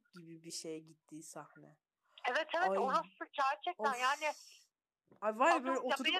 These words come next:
Speaker 2: dövdüler,
Speaker 1: ağladım ya.
Speaker 2: adamı söylemedim tarzı bir sahne benim için o ya. Gerçekten, hani, neden ağlıyorsun diyorlar, söyleyemiyorum.
Speaker 1: Aynen, niye
Speaker 2: <laughs>
Speaker 1: ağladığını da böyle, hani, düşününce ben niye ağlıyorum ama o duyguyu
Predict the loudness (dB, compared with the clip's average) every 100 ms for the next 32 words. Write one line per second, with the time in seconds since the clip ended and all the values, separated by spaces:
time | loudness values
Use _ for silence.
0 | 6 6 6 4 4 4 0 -6 -10 -2
1 | 0 2 0 0 -6 -14 0 2 2 -4
2 | -12 -14 -10 0 0 2 -2 -2 -4 _
3 | _ -16 -8 -6 -2 2 2 2 0 -2
4 | -2 -2 0 -8 -12 _ _ _ -2 0
5 | 2 4 2 0 -8 -12 -12 -6 0 0
6 | -2 -2 2 6 6 4 2 0 2 2
7 | 4 4 4 4 4 4 4 4 4 2
8 | -2 -4 -4 0 -2 -4 -8 -6 -4 -6
9 | -8 -10 -12 -12 -10 -8 -8 -8 -8 -8
10 | -6 -6 -4 -4 -6 -8 -8 -6 -4 -6
11 | -8 -20 _ -8 -6 -6 -4 -4 -4 -4